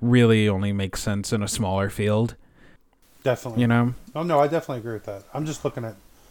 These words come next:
Speaker 2: I'm looking at this Painful Truth going, I know, I know, uh, H J Kaiser played it, one in his, but I think he was moving into, like, a bigger Grixis deck.
Speaker 1: Hans, Hans played two in a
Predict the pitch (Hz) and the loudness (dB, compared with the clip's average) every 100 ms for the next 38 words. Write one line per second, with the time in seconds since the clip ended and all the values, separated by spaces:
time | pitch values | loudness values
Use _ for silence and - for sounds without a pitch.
0 | _ _ _ - 147 151 151 131 113 - | _ _ _ -6 -4 -4 -4 -6 -8 -10
1 | 120 - 113 - 110 - 113 110 107 98 | -12 -10 -12 -8 -10 -10 -14 -14 -16 -20
2 | - - - - 131 160 175 139 - - | -20 -20 -20 -12 -2 2 2 0 -6 -6
3 | 156 175 165 143 139 120 117 110 123 120 | -2 0 0 2 2 2 2 -2 -6 -8
4 | - 113 - 113 104 - 107 104 104 - | -8 -6 -4 -4 -6 -8 -8 -6 -10 -14
5 | - 123 113 101 101 101 92 - 98 101 | -12 -10 -8 -10 -10 -10 -12 -16 -18 -20
6 | - - - - _ 123 117 123 143 123 | -20 -20 -20 -20 _ -8 -8 -6 -6 -6
7 | 107 113 107 107 101 101 110 104 101 87 | -8 -8 -8 -10 -12 -12 -10 -10 -10 -8
8 | 101 104 101 87 - _ _ _ _ - | -8 -6 -8 -10 -16 _ _ _ _ -8
9 | - 123 - 120 120 139 156 - - - | -8 -10 -8 -8 -2 -2 -4 -10 -18 -20
10 | - - - - - 143 147 - 165 120 | -20 -20 -20 -20 -2 0 0 0 -2 -2
11 | - 131 117 110 104 101 98 | -6 -6 -4 -4 -6 -6 -10